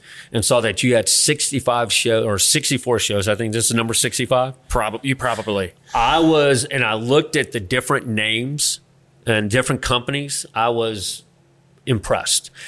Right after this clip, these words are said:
Speaker 1: Keep doing this. Keep doing this. Keep getting the word out about how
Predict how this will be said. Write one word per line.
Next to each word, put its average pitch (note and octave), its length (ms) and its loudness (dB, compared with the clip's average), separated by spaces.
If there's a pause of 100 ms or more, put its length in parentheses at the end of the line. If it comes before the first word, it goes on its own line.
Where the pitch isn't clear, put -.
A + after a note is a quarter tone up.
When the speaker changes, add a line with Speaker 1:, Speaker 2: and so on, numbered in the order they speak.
(360)
Speaker 1:
Keep - 540 2 (280)
doing A2+ 500 0
this. - 560 -4 (600)
Keep D3 300 -2
doing B2+ 280 2
this. A2+ 200 2
Keep - 400 0
getting C#3+ 300 0
the A2+ 100 4
word A2 340 2
out G2 300 -4 (460)
about A2 360 0
how B2+ 640 0